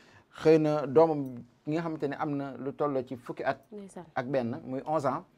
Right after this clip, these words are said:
Speaker 1: moom moo ko gis à travers ci fenêtre bi, gis ni kii lang fële yaayam la.
Speaker 2: Ndeysaan.
Speaker 1: Ci kawit loolu bi mu wootee waa kër gi ñëpp génn daal di ñëw fekk ko fa. Waaye bu leet ci li nga xamante ni wax nañ ko, nee nañ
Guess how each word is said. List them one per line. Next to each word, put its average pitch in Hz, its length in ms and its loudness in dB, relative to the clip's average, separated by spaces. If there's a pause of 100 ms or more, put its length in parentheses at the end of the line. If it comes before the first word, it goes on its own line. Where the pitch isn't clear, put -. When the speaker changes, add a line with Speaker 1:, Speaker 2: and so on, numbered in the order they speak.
(280)
Speaker 1:
moom 143 240 0
moo 156 120 2
ko 151 120 -4
gis 143 120 -4
à 139 120 0
travers 139 480 2
ci 135 100 -8
fenêtre 131 320 -4
bi, 143 220 -4 (160)
gis 151 180 -4
ni 147 100 -6
kii 160 160 0
lang 151 220 0
fële 131 320 -4
yaayam 120 400 4
la. 151 160 -2 (160)
Speaker 2:
Ndeysaan. 220 200 -12
Speaker 1:
Ci 165 100 -2
kawit 170 240 6
loolu 139 240 6
bi 143 80 0
mu 151 100 0
wootee 139 460 2
waa 135 160 2
kër 135 160 -4
gi 123 100 -4
ñëpp 143 240 -8
génn 123 240 0
daal 127 160 4
di 135 80 -2
ñëw 131 140 -4
fekk 123 120 -6
ko - 120 -8
fa. - 120 -4
Waaye 156 160 8
bu 156 140 2
leet 175 200 4
ci 170 100 -2
li 175 80 4
nga 175 100 4
xamante 160 320 2
ni 151 80 2
wax 156 120 6
nañ 143 160 2
ko, 143 120 4
nee 151 220 -2
nañ 196 220 -2